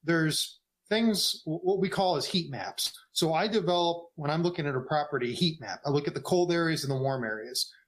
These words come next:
And that's one of the foundations. I also look at the soil type, the saturation of that soil, and the hydrology. So, <laughs>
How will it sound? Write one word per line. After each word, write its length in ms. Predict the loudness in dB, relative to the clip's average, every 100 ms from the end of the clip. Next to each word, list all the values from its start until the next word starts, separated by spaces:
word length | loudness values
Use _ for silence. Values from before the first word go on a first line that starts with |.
| _
And 80 | 0
that's 240 | 0 0 0
one 100 | 2
of 60 |
the 80 | 2
foundations. 840 | 0 0 0 0 -2 -6 -6 -6 -6 -10 -2
I 120 | 0
also 240 | 2 2
look 200 | 2 2
at 60 | 0
the 80 | -2
soil 440 | 0 0 0 -2
type, 220 | -4 -4
the 80 | -2
saturation 680 | -2 -2 -2 -2 0 0 0
of 60 |
that 180 | 0 0
soil, 240 | 0 0 0
and 80 |
the 40 | -2
hydrology. 760 | -4 -2 -2 0 -2 -4 -12 -20 _ _ _
So, 480 | 2 4 4 -2 -10 _ _
<laughs> 60 | -2